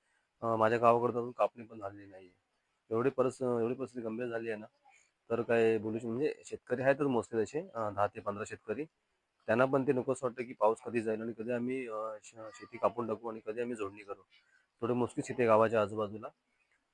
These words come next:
तर खूप हैराण झाले लोक, तर खूप कंटाळलेले आहेत. हे बघा ना, कुत्र्यांची पण वाट लागते इकडे. गेले कुठे? काय तिकडे साईडला उभे तिकडे.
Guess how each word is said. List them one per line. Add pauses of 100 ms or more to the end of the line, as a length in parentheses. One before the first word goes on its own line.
तर
खूप
हैराण
झाले
लोक,
तर
खूप
कंटाळलेले
आहेत. (1080)
हे
बघा
ना,
कुत्र्यांची
पण
वाट
लागते
इकडे.
गेले
कुठे?
काय
तिकडे (200)
साईडला
उभे
तिकडे.